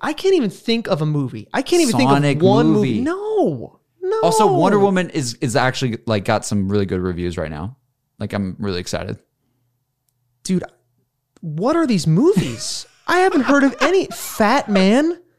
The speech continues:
Speaker 1: What the, what the hell's
Speaker 2: I
Speaker 1: Fat
Speaker 2: don't
Speaker 1: Man?
Speaker 2: know. I don't know.
Speaker 1: Rent a Pal. Dude, I literally haven't heard of any of these. I feel like movies this year just didn't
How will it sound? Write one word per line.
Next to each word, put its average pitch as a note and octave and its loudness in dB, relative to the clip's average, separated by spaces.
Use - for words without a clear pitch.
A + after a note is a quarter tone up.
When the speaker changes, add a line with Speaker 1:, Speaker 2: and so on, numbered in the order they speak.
Speaker 1:
What F#4+ -4
the, E4+ -4
what F4 -4
the F4 4
hell's E4 2
Speaker 2:
I D#4 0
Speaker 1:
Fat D#4 4
Speaker 2:
don't E4+ 0
Speaker 1:
Man? G4 4
Speaker 2:
know. D3+ -4
I E3 -4
don't C#3+ -2
know. A#3 -4
Speaker 1:
Rent G3 2
a G3 2
Pal. F3 -2
Dude, F3+ 0
I D#3+ 2
literally G#3 4
haven't G3+ 2
heard F#3 4
of D3+ 0
any E3+ 0
of D3 0
these. B2+ -6
I D3+ 2
feel A3 0
like A3+ 0
movies F#3+ 2
this G#3+ -2
year A#3+ 0
just E3 -4
didn't F#3 0